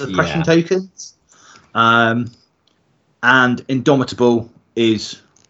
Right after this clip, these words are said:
Speaker 1: you know, it's a decent little ability. Um,
Speaker 2: Yeah,
Speaker 1: the
Speaker 2: that's the one where you get um,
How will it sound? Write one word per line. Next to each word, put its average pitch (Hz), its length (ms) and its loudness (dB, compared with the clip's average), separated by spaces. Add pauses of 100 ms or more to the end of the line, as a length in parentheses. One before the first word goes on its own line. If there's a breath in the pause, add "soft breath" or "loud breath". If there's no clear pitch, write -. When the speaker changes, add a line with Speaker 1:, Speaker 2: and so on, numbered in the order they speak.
(880)
Speaker 1:
you - 600 -10
know, 98 80 0
it's 95 200 -2
a 104 80 -4
decent 110 460 0
little 107 280 0
ability. 92 600 0 (680 loud breath)
Um, 104 720 4 (2500 soft breath)
Speaker 2:
Yeah, 92 300 -6
Speaker 1:
the 117 80 -2
Speaker 2:
that's - 460 -6
the 104 200 0
one 92 380 -2
where 90 180 0
you 90 360 0
get 85 360 0 (600)
um, 73 720 0